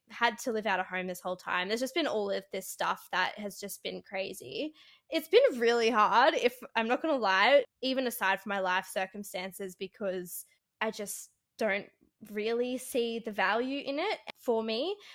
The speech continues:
And it is something that I've given so much of my life to, so much time, so much money, so much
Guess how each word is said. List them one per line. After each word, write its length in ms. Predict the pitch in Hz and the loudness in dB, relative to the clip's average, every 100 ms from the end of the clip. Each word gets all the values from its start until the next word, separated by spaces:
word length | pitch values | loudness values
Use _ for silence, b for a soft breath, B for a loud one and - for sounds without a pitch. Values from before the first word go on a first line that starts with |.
| B | B
And 140 | 226 214 | -2 0
it 100 | - | 0
is 200 | 220 208 | -4 -2
something 520 | - 208 - 208 208 | -4 -4 -4 -4 -2
that 280 | 208 190 180 | 2 4 4
I've 260 | 196 190 - | 2 -2 -6
given 280 | 233 202 208 | -6 -4 -6
so 320 | - 226 202 | -4 0 0
much 240 | 202 - 208 | 0 -6 -8
of 60 | |
my 160 | 208 196 | -4 -2
life 320 | 190 175 185 | 0 0 -4
to, 160 | - 196 | -8 -8
so 240 | - 208 | -6 -4
much 260 | 202 196 - | -4 -6 -10
time, 320 | - 196 185 | -4 -2 -2
so 120 | 196 | -4
much 180 | 202 208 | -6 -6
money, 400 | 220 208 196 196 | -4 -2 0 -2
so 160 | 202 202 | -6 -6
much 220 | 196 196 | -6 -6